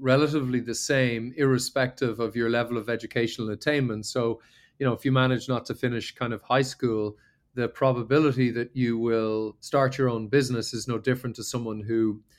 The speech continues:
maybe not just gets a P H D, but is a postdoctoral, uh, researcher. The, the large and ever-growing difference is the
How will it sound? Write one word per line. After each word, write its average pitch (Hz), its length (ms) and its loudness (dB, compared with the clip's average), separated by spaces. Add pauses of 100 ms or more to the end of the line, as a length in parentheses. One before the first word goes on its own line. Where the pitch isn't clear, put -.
(300)
maybe 117 180 -4
not 117 180 -4
just - 220 -4
gets 123 220 -2
a 123 40 -10
P 120 220 -2
H 107 260 -4
D, 143 360 6
but 123 180 -2
is 110 140 -4
a 107 40 -6
postdoctoral, 113 840 -4 (320)
uh, 113 200 -6
researcher. 117 760 -2 (440)
The, 131 200 2 (480)
the 135 60 -4
large 135 500 4
and 123 280 -4
ever-growing 127 600 2
difference 127 560 0
is 117 560 -2
the 131 100 -6